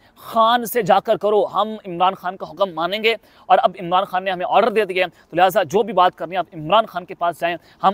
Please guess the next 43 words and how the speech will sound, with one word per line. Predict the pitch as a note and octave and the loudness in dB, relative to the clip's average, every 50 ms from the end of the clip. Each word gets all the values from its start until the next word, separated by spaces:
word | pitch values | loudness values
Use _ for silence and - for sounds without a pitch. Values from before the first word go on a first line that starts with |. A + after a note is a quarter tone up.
| - - | 2 2
आपसे | F3 F#3 - - - G3+ | 2 2 2 0 -4 -10
कोई | - E3 E3+ E3+ | -6 -6 -6 -6
बात | D#3 A#2 D#3 D#3+ E3+ D#3+ - - | -2 0 2 2 2 2 0 -6
नहीं | F3+ G#3+ | -8 -4
करेंगे। | G3 G#3 F#3 F#3 F3+ F3+ F3+ | -2 -2 -2 0 -2 -6 -6
पीपल्स | E3+ D#3+ E3 D#3+ C#3+ - | -6 -6 -8 -10 -6 -2
पार्टी | - E3+ F#3 F#3 A#3+ | 0 0 0 0 -2
ने | A#3 A3+ A3 | -4 -4 -4
कहा | G#3 - - - - - F3 F#3+ G#3 | -6 -8 -12 -20 -4 2 4 4 4
कि | G3+ A3 | 4 2
हम | G#3 G3 | 0 -2
सोलह | - - F#3+ F#3+ G3 | -4 -6 -4 -4 -4
से | G3 G3+ G3 - | -4 -6 -2 0
आगे | D#3+ F#3+ A3+ | 0 2 2
ले | A#3+ A3 | 2 2
जाते | F#3+ G#3 G3+ F#3+ G#3 G3+ | 2 2 0 0 -2 -6
हैं | G3 G3 | -4 -4
एससीओ | F3+ - - F#3+ | -6 -8 -10 -10
समिट | D3+ F3 G3 A#3 | -10 -8 -8 -6
के | - G#3 | -6 -2
बाद। | F#3+ F3+ F3+ - - _ - - _ - | 2 2 2 2 0 _ -20 -20 _ -10
लेकिन | C3+ D#3+ G3+ G3 - A3 - _ - | -6 -4 -4 -4 -4 -8 -10 _ -2
अब | G3+ G3+ E3+ | -2 -2 -2
जो | D#3 E3+ F#3+ | -6 -12 -10
मामला | D#3+ D3+ E3 G3 G3+ G3+ | -8 -8 -4 0 0 0
है | F3+ F3 - _ _ _ - | 0 0 -4 _ _ _ -8
कि | F#3 | -8
पाकिस्तान | - - F#3+ F3+ E3+ G3 F3+ - F#3+ G3 F#3+ | -2 0 0 0 0 -2 -6 -6 -6 -6 -6
तहरीक | E3+ D#3 D#3+ D#3 | -8 -10 -10 -10
इंसाफ | F#3 F3+ - F#3 F3+ | -10 -10 -8 -8 -10
की | F3 | -8
पॉलिटिकल | - E3+ E3 - - F3+ | -8 -10 -10 -10 -10 -10
पार्टी | D#3 - D3+ D#3+ - G3 | -6 -2 -2 -2 -2 -4
ने | F#3+ F3 | -10 -8
कहा | - D3+ F3 G3 | -4 0 2 2
है | G#3+ A3 | 2 2
कि | - _ _ _ - D#3 - - | 0 _ _ _ -14 -12 0 2
अब | G#3+ A3+ E3+ E3+ | 2 2 2 0
जनाब | D3 E3+ F#3 F#3+ F#3 F#3+ C#3+ | -4 0 2 2 2 0 -2
खान | - D#3+ E3 F3+ F3+ | -2 -2 -2 -2 -2
का | - - F#3 | 0 2 2
हुक्म | F3+ - D3 C3 - C4 A#3 | 2 2 0 -2 0 0 0
है, | G3 E3 | 0 -2